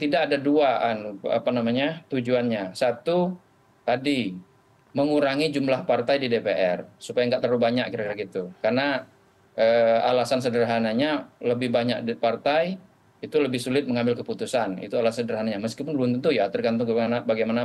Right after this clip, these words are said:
pola pengambilan keputusannya di D P R. Yang kedua, contohnya itu di Jerman. Di Jerman itu P T-nya itu lima persen. Tujuannya adalah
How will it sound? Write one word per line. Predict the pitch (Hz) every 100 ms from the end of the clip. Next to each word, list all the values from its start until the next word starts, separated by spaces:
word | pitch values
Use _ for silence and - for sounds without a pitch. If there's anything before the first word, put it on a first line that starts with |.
| 117 -
pola | 113 110
pengambilan | 110 107 110 107
keputusannya | 110 113 107 113 110 101
di | 101 104
D | 101 101
P | 113
R. | 101 95 92 - _ _ -
Yang | 139 131
kedua, | 117 107 101 110 135 - - _ _ -
contohnya | 123 120 123 120
itu | 123
di | 127
Jerman. | 117 131 135 123 104 92 - _ _ _
Di | - 117
Jerman | 120 113 110 135 127
itu | 117 156 165 165
P | 135 123
T-nya | 135 120 117 117
itu | 117 - 165 165 160 139
lima | 123 120
persen. | 120 123 135 107 87 - - _ _ _ _ _ _ _ _ _ -
Tujuannya | 127 123 127 131 165
adalah | 131 123 117 139 190 -